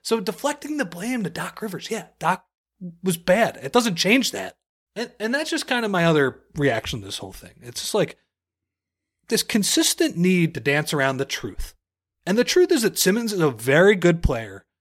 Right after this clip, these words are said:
who has not gotten any better offensively and is disappointed in the playoffs his entire career. That's just, it's a fact. Uh, that's how you get to Embiid tweeting about a W I P caller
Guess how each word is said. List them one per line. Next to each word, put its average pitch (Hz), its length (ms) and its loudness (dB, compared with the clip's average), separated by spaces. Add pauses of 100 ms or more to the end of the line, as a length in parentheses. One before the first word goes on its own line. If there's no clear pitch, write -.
(280)
who 160 120 -6
has 143 140 -6
not 170 360 2
gotten 190 240 2
any 170 200 4
better 180 280 6
offensively 107 840 -2
and 143 100 -8
is 123 120 -6
disappointed 165 480 4
in 147 80 0
the 139 60 -2
playoffs 123 340 2
his 120 100 -6
entire 110 300 -2
career. - 260 -16 (140)
That's 185 180 -2
just, 302 140 -4 (480)
it's - 80 -14
a 170 40 -2
fact. - 300 -10 (680)
Uh, 214 300 -10 (680)
that's 202 180 0
how 214 180 4
you 240 200 2
get 233 360 2
to 185 100 -2
Embiid 202 640 2 (340)
tweeting 277 360 2
about 233 200 6
a 214 60 4
W 226 400 4
I 233 100 8
P 269 240 0
caller 160 560 2